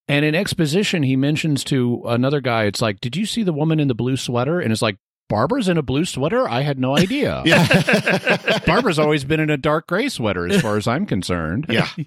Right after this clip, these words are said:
Speaker 2: I like that the Ian, still in his suit, by the way, uh, but it's, it's pretty threadbare. The, the jacket is, like, torn open at the seam in the back, and, you know, he, he's been through a lot here, but he's
Speaker 3: Well,
Speaker 2: still got
Speaker 3: and
Speaker 2: the
Speaker 3: there
Speaker 2: tie. <laughs>
Speaker 3: Well, and there's, there's one point where he,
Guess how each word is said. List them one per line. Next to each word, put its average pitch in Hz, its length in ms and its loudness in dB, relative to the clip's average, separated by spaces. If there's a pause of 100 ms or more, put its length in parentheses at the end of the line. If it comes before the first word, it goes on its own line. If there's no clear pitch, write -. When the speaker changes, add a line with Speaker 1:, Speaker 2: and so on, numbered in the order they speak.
(420)
Speaker 2:
I 220 80 4
like 285 240 2
that 311 180 -4
the 208 340 2
Ian, 220 440 2
still 240 280 2
in 240 120 2
his 185 120 2
suit, 190 280 0
by 131 140 2
the 127 100 0
way, 120 260 0 (300)
uh, 147 180 2
but 202 220 0
it's, 226 340 0
it's 233 260 2 (180)
pretty 269 200 2
threadbare. 185 580 2
The, 131 200 0
the 143 100 0
jacket 170 480 0
is, 143 140 -2
like, 139 160 -2
torn 180 340 2
open 170 240 0
at 165 140 0
the 143 80 -6
seam 165 280 0
in 170 80 0
the 160 60 2
back, 147 420 0
and, 139 140 -6
you 147 140 -4
know, 135 100 0
he, 147 120 -4 (220)
he's 220 180 -2
been 254 180 -2
through 208 200 0
a - 20 2
lot 165 260 2
here, 113 160 -2
but 180 140 0
he's 262 80 4
Speaker 3:
Well, 247 100 4
Speaker 2:
still - 100 4
got - 60 4
Speaker 3:
and 127 100 2
Speaker 2:
the 127 40 0
Speaker 3:
there 120 80 -4
Speaker 2:
tie. 117 500 0
<laughs> 175 60 -10 (260)
Speaker 3:
Well, 175 120 2
and 170 120 2
there's, 160 100 0
there's 156 200 0
one 190 200 0
point 185 240 0
where 139 140 0
he, 123 320 -2